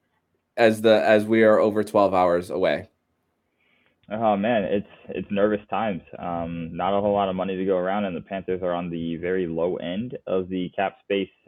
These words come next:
Speaker 2: uh, spectrum right now. So it's, it's, um, yeah, we need, we, we really are in a position where we're hoping Zito can pull a rabbit out of his hat and, and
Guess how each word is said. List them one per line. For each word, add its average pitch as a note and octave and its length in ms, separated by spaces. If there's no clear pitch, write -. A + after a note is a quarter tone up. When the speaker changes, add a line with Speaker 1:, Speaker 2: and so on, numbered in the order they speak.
Speaker 2:
uh, E2+ 300
spectrum G2+ 520
right F#2 220
now. A#2 320
So F2 160
it's, F2 180
it's, E2 160
um, F2 440
yeah, F2 200
we F2+ 120
need, G2+ 240
we, F#2 220
we F#2 140
really G2+ 320
are F#2+ 200
in G2 80
a F#2+ 40
position G2+ 440
where F#2 120
we're F2 100
hoping F#2 540
Zito G2 340
can F2+ 300
pull G2 140
a F#2 40
rabbit F#2+ 300
out F#2+ 200
of F#2 60
his F2 140
hat A2 300
and, E2+ 180
and E2 160